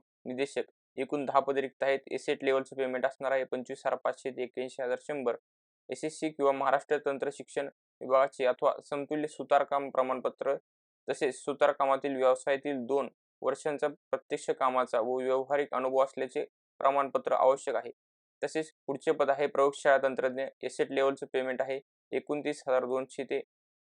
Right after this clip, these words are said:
ब्याण्णव हजार तीनशे. भौतिक व रसायन हे विषय घेऊन शास्त्र शाखेची इंटरमिजिएट, म्हणजे तुमचं मित्रांनो बारावी सायन्स असणं आवश्यक आहे, त्यामध्ये तुमचं फिजिक्स आणि केमिस्ट्री असणं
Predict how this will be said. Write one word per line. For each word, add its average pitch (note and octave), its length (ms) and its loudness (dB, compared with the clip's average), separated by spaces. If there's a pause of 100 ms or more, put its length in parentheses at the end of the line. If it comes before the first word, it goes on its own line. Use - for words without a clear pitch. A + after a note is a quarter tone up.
(480)
ब्याण्णव C#3+ 340 4
हजार C3+ 260 4
तीनशे. C3 420 -6 (140)
भौतिक C3+ 540 -2
व C3 140 2
रसायन C3 400 0 (120)
हे C#3+ 100 0
विषय C3+ 320 -4
घेऊन B2+ 260 -8
शास्त्र C#3 420 -2
शाखेची C#3+ 560 -4
इंटरमिजिएट, C3+ 680 -2 (400)
म्हणजे C3 120 -4
तुमचं C#3 300 -4
मित्रांनो C3+ 360 0
बारावी C3 340 6
सायन्स C3+ 360 -4
असणं C#3 220 -4
आवश्यक C3 380 0
आहे, C#3 200 0
त्यामध्ये C3+ 580 -4
तुमचं C#3 240 -4
फिजिक्स C#3 400 -6
आणि C3 140 -4
केमिस्ट्री C3 500 -6 (440)
असणं - 280 -4